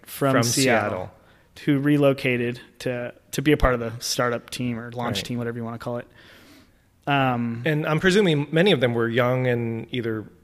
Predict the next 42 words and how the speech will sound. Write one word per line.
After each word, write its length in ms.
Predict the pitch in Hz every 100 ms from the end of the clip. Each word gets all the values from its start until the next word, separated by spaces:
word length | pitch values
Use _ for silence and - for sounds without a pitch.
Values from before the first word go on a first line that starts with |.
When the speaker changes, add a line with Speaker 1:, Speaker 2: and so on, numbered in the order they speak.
| _ -
Speaker 2:
close 400 | - 135 131 -
to 220 | - 131
being 320 | 117 127 120
out 100 | 120
of 80 | 117
high 140 | 127
school 440 | 120 - 131 117 117
and 240 | 113 113
w-, 200 | - 135 -
able 300 | 143 127 123
to 80 | 113
move, 360 | 117 127 127 117
single, 600 | 120 120 123 120 113 113
that 220 | 127 113
kind 180 | 143 139
of 80 |
thing? 100 | 151
Speaker 1:
Totally, 520 | 170 175 170 156 131 127
yeah. 180 | 131 123
There's 180 | 147
only 180 | 170 175
one 340 | 151 160 175 175
couple 340 | 175 - 156
that 160 | 147 139
was 200 | 143 139
in 160 | 135
the, 340 | 131 120 117 120
"Oh 160 | 151 147
my 100 | 135
gosh, 220 | 131 123
that 80 | 139
means 160 | 135 127
I 20 |
have 60 |
to 80 | 120
sell 160 | - 120
my 100 | 113
house," 320 | 120 117 117
and 140 | 113 135
a 60 |
lot 180 | 127 123
more 220 | 120 117